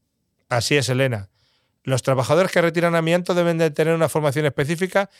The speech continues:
y refrescarla regularmente al cabo de un año. Esta formación consiste en saber evitar la dispersión de las fibras de amianto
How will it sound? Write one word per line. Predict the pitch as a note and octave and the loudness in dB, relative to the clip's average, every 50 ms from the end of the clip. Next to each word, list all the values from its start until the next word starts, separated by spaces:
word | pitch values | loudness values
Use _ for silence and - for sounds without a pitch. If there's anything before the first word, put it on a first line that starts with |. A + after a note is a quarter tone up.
| _ _ _ | _ _ _
y | _ D3 | _ 0
refrescarla | C#3+ C#3 C3+ A#2+ - C#3 B2+ A#2 - - E3+ D#3 D#3 C#3 B2+ | 0 0 0 0 -2 -4 -4 -2 0 0 0 2 2 0 0
regularmente | B2 C3 C3 C#3 D3 D#3 E3 E3 E3+ F3+ F3+ F3 F#3 | 0 -2 0 2 2 2 2 2 0 -2 0 0 0
al | E3 C3+ | 0 2
cabo | - D3+ D3 C#3+ | 2 2 2 2
de | C3+ | 0
un | B2+ | -2
año. | B2 A#2+ A#2 A2 G2+ F#2+ _ _ _ _ _ _ _ _ _ _ _ _ _ _ _ _ _ | -2 -4 -6 -8 -10 -12 _ _ _ _ _ _ _ _ _ _ _ _ _ _ _ _ _
Esta | - B2+ - E3 D3 | -6 -2 -2 -2 0
formación | D3 F3 F3 F3 D#3 - F3+ F3 E3+ | 0 2 2 2 0 0 -2 -4 -2
consiste | - D#3 C#3 - E3 C#3 - D3+ | -2 -2 -2 -2 -4 -4 -4 -4
en | C3 | -4
saber | A2+ - C3+ C#3 D3 | -2 -2 0 0 0
evitar | D#3 D3+ D3 C#3+ E3+ E3 | 0 0 0 0 2 2
la | E3 | 2
dispersión | D#3 C#3 - - C3 A#2+ - - D#3+ D#3+ | 2 0 0 -2 -2 -2 0 -2 -2 0
de | E3 D#3 | 0 0
las | C3 A2+ | 0 0
fibras | D3+ D3+ D#3+ D#3 D3+ | 0 0 0 0 0
de | C#3+ | 0
amianto | C3 B2 C3 C3 C3+ B2 A#2 - G#2 F#2+ | 0 0 0 -2 -2 -2 -6 -10 -14 -14